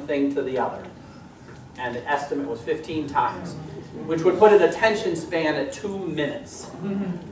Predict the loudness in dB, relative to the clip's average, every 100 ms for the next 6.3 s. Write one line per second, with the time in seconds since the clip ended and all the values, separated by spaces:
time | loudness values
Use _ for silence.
0 | -12 -12 -10 4 8 8 6 4 4 4
1 | 4 6 6 4 0 2 4 8 6 4
2 | -2 0 0 0 -4 -6 -4 -6 -6 -6
3 | 0 0 0 -4 -6 -4 -4 -4 -8 -6
4 | -6 -6 -10 -10 -12 -10 -4 0 4 4
5 | 2 -2 -8 -8 -10 -8 -6 -8 -10 -10
6 | -8 -6 -8